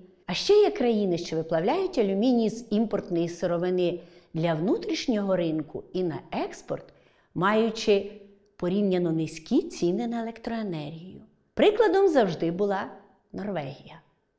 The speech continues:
Але тепер ми проаналізуємо статистичну інформацію щодо світового ринку первинного алюмінію в динаміці,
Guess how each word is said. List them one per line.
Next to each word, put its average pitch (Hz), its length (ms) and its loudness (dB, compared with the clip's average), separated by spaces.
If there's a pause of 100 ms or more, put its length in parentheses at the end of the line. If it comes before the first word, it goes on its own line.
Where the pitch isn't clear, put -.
(800)
Але 196 160 4
тепер 370 480 -2
ми 220 60 6
проаналізуємо 202 920 2
статистичну 233 680 -4
інформацію 180 1040 -2 (360)
щодо 240 400 4
світового 247 640 4
ринку 262 360 4
первинного 202 680 2
алюмінію 233 580 0
в 254 80 -2
динаміці, 226 920 -2